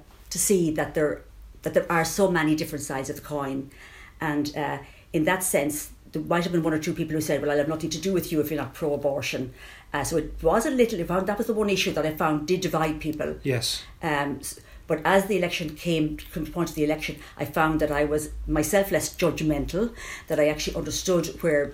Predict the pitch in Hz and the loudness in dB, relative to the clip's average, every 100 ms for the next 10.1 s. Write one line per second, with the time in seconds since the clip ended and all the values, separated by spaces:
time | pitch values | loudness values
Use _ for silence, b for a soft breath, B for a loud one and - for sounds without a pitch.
0 | - 170 160 147 143 180 156 151 143 143 | -8 -6 -4 -4 0 2 2 2 0 0
1 | 151 143 156 143 151 160 165 160 151 147 | -2 -2 -2 0 2 2 0 -2 -2 -2
2 | - 147 143 - 139 131 - - B B | -4 -2 -2 -4 -4 -2 -6 -8 B B
3 | B B 139 147 143 - 151 - 156 123 | B B -6 -4 -4 -2 -2 0 0 0
4 | 120 156 - 165 139 - 165 - 160 - | -2 -2 0 2 2 -2 -6 -2 -4 -2
5 | 175 151 151 139 - 143 - - - 151 | 0 2 2 0 -2 -4 -6 -6 -6 -2
6 | 160 139 139 151 151 135 113 - - - | 0 0 -2 -4 -4 -8 -8 -10 -14 -10
7 | - 175 156 - - - - - 185 190 | 0 2 2 -4 -12 -20 -10 -2 -2 0
8 | - 175 170 143 - - - 151 - 131 | 0 2 4 2 0 -4 -6 -8 -4 -4
9 | 120 123 120 - - - - - 120 151 | -4 -6 -8 -12 -14 -12 -10 -10 -10 -10